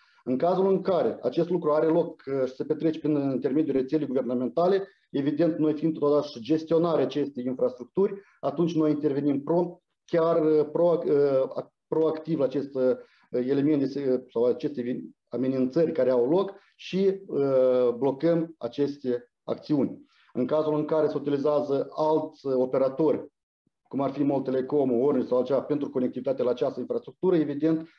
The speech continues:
noi avem, uh, contacte foarte strânse cu aceste, uh, autorități, cu aceste prestatori de cu-, servicii de comunicații electronice și intervenim la direct, nim-, ni-, ocolind pe, pe alocuri acele protocoale scrise, adică oficializări, ce sunt de scrisori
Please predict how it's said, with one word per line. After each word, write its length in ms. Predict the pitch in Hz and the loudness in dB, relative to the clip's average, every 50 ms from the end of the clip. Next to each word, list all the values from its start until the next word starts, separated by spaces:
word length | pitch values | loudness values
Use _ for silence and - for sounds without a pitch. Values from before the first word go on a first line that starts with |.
| _ _ | _ _
noi 200 | - - 131 139 | -6 -2 0 0
avem, 280 | 131 131 143 147 143 139 | 2 2 2 0 0 0
uh, 160 | 135 131 123 | 0 -2 -2
contacte 600 | - - 127 123 123 - 135 127 - 127 123 - _ _ | -2 -2 -2 -2 0 0 -2 -2 -2 -4 -8 -8 _ _
foarte 300 | - 151 156 160 160 170 | 0 0 0 0 0 -4
strânse 300 | 156 - 156 156 156 147 | -4 -2 -2 -2 -2 -2
cu 100 | - 151 | -2 -2
aceste, 640 | 147 147 - 147 147 143 143 - 139 135 135 139 135 131 131 131 127 | -2 -2 -2 -2 -2 -2 -4 -6 -6 -4 -2 -2 0 2 2 2 2
uh, 60 | 123 123 - - _ _ _ | 2 0 -4 -14 _ _ _
autorități, 460 | - 123 131 131 135 135 127 131 - | -2 -2 -2 0 0 0 -2 -2 -4
cu 80 | - - | -2 -2
aceste 640 | 127 127 - 147 143 - - 127 127 127 123 123 - _ _ - - | -2 0 0 -2 -2 -2 -2 0 0 0 0 -2 -4 _ _ -8 -2
prestatori 580 | - 147 143 143 139 131 - 160 156 147 - - | -2 0 0 0 -2 -2 0 0 0 0 0 0
de 120 | 123 127 | -2 -2
cu-, 260 | 127 - 139 135 127 | -2 -2 -2 0 0
servicii 420 | 120 123 - 127 120 139 139 - 123 | 0 -2 -2 -4 -2 -4 -4 -6 -4
de 100 | 123 127 | -4 -4
comunicații 540 | 127 120 123 127 123 - 135 135 131 - 127 | -4 -2 -2 -2 0 0 0 -2 -2 -2 -4
electronice 540 | 123 123 - - 135 135 127 127 - 131 - _ _ _ _ | -4 -4 -4 -2 -2 0 0 -2 -4 -6 -10 _ _ _ _
și 320 | - - - 175 180 180 | -16 -8 -4 -2 0 2
intervenim 680 | 175 165 160 156 139 127 139 143 147 147 151 151 143 135 | 2 2 2 0 0 0 0 0 2 2 4 4 4 4
la 200 | 135 135 143 151 | 4 4 2 2
direct, 380 | 147 147 147 147 156 - - | 2 2 2 2 2 0 0
nim-, 280 | 143 135 135 143 151 151 | -2 0 0 0 0 0
ni-, 200 | 127 127 135 156 | 0 -2 0 0
ocolind 640 | 143 131 - 156 143 - - 143 135 143 160 156 | 0 0 2 0 0 0 0 0 2 2 2 0
pe, 140 | - - 147 131 131 127 131 - _ _ _ - | 0 0 2 2 2 2 0 -2 _ _ _ 0
pe 80 | 131 | 2
alocuri 380 | 131 131 147 147 147 135 131 131 | 2 4 4 2 2 2 2 2
acele 300 | 107 - - 151 156 151 | 2 2 2 2 2 2
protocoale 760 | - 143 135 135 135 127 - 147 147 139 127 117 - - - | 2 0 0 0 0 0 2 2 4 4 4 2 0 -4 -12
scrise, 440 | _ - - - 165 165 160 - 139 | _ -8 -4 -2 -2 -2 0 0 0
adică 200 | 139 131 131 127 | 0 0 0 0
oficializări, 600 | 127 123 - - 127 117 117 113 131 147 147 147 | 0 0 0 -2 -2 0 0 2 2 2 2 0
ce 120 | - - | -4 -10
sunt 160 | - 139 131 | -4 0 0
de 60 | 123 117 | 0 0
scrisori 500 | - - 113 107 - 131 127 123 120 | -2 -8 -12 -4 0 0 0 0 0